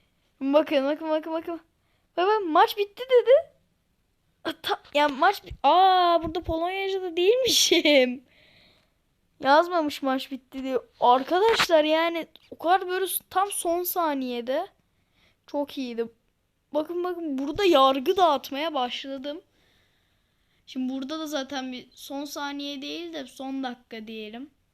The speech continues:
Ve beş saniye kala atıyorum burada da. Çok iyiydi bu da. Gittim Frank'e pas attım orada. Arkadaşlar azim <laughs> gösterdim yani.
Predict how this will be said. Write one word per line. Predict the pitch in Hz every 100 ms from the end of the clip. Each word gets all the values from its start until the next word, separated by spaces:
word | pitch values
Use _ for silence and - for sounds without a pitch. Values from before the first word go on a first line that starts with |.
| _ _ _
Ve | 240 208
beş | 254 262
saniye | - 240 226 226 233
kala | 247 233 240
atıyorum | 233 - 233 220 208
burada | 196 196 190
da. | -
Çok | 208 240 233 -
iyiydi | 214 202 196
bu | 196 196
da. | 196 247 _ _ _ _ _ _ _ _ _ _ _ _ _ _ _ _ _ _ _ _ _
Gittim | _ 233
Frank'e | 226 - - 226 240
pas | 226 240 -
attım | 220 - 220 214
orada. | 208 214 240 277 311 _ _ _ _ _ _ _ _ _ _ _ _ _ _ _ _ _ _ _ _ _ _ _ _ _ _ _ _ _ _ _ _ _ _
Arkadaşlar | 233 233 240 330 381 359 330 277 -
azim | 247 269 262 349 381
<laughs> |
gösterdim | 330 269 - - 269 254 262 269
yani. | 254 240 294 285